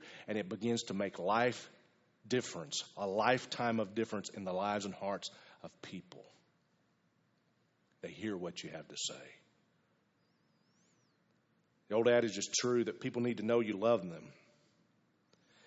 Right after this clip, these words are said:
And, and, and without that knowledge, they're not going to hear you.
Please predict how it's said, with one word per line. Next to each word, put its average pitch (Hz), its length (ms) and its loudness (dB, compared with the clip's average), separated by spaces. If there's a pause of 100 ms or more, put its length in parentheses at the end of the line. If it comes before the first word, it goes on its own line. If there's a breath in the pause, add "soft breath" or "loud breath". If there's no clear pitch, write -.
(500 soft breath)
And, 139 160 2
and, 135 200 2
and 127 160 2
without 131 380 6
that 131 180 6
knowledge, 117 380 4
they're 110 140 2
not 104 200 0
going 101 220 -4
to 92 80 -6
hear 90 200 -6
you. 80 200 -14